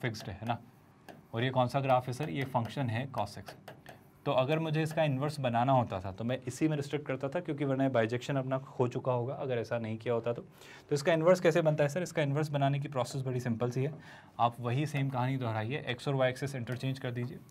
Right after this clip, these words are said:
तो जो कहानी एक्स एक्सिस पे हो रही थी, मतलब ज़ीरो से पाई तक की, I hope अब आपको वो इन्वर्स फंक्शन के ग्राफ समझ आ रहे होंगे। तो ये हो जाता है ज़ीरो और ये हो जाता है पाई और बीच में आ जाता है पाई by टू। वही कहानी सर जो वाई एक्सिस पे हो रही थी माइनस वन से वन, अब वो एक्स एक्सिस पे होगी।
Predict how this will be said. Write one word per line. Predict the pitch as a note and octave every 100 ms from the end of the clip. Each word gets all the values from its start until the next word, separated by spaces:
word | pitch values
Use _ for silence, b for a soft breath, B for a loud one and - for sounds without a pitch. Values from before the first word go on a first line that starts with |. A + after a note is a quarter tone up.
| - B B B
तो | C3+
जो | A#2+ D3
कहानी | E3+ C#3+ C#3 D#3
एक्स | C3+ -
एक्सिस | D3 - C3+
पे | C#3
हो |
रही | A2+
थी, | G#2+
मतलब | B2 B2+
ज़ीरो | A2+ B2 C#3+
से | C#3
पाई | C3+ G#2+
तक | G#2+ G#2
की, | G#2+
I | -
hope | A2 C#3+
अब | C3+ C3+
आपको | D3 - D3+
वो | D3 D3+ B B B
इन्वर्स | D3 C#3 C#3 D#3+ -
फंक्शन | D3+ C#3+ C#3
के | C3+ C3+
ग्राफ | C3+ C3
समझ | C3+ B2+
आ | B2+
रहे | B2+
होंगे। | C3+
तो | C#3+ - - -
ये | C3+
हो |
जाता | C3+ C3 C#3
है | C#3+
ज़ीरो | C3 B2 D3
और | C#3+
ये | C3
हो |
जाता | B2 A#2+ A#2+
है | A#2+
पाई | A#2+ A#2+
और | C3+
बीच | A#2 A2
में | B2
आ |
जाता | A#2 A2 A#2+
है |
पाई | B2 G2+
by | F#2+ G2+ G2+
टू। | G2 - - B B B B
वही | - D3+
कहानी | D3+ D3+ D#3+
सर | E3
जो | D#3
वाई | D3+ C#3+
एक्सिस | D3 D3+ -
पे | D3+
हो | C3
रही | A#2
थी | A2 D3 - -
माइनस | A#2+ A#2+ C3+
वन | C#3+
से | C3+
वन, | C3 C#3+
अब | C3 A#2+
वो | C3
एक्स | B2
एक्सिस | C3+ - -
पे | C3+
होगी। | B2+